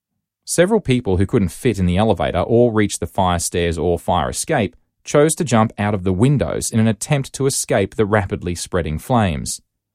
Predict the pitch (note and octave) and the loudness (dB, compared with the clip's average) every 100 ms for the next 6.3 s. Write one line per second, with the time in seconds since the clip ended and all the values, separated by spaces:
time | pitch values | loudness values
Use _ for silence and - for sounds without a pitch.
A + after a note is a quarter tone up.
0 | _ _ _ _ _ _ A2+ A#2 A#2+ - | _ _ _ _ _ _ 0 2 2 0
1 | C#3 B2 G2 F2 D#2+ _ G2+ A2 B2+ D3+ | 0 0 2 -2 -4 _ 0 2 2 2
2 | D3+ C3+ C3+ C3 A2 F2+ F2+ D2+ - _ | 0 0 -2 -2 -2 -4 -6 -8 -14 _
3 | - - G#2+ - G2 - F#2 - C#3 C#3+ | -10 -2 -2 0 -2 -2 -6 -4 -4 -2
4 | C#3+ B2+ A2+ - - - G#2 F#2 B2 B2+ | -2 -2 -2 -2 -6 -6 -2 2 2 2
5 | E2 - F2+ F2+ F2+ G2 G#2 - - - | -4 -2 0 0 0 0 -2 -6 -10 0
6 | A2+ D#2 G1+ | 0 0 -4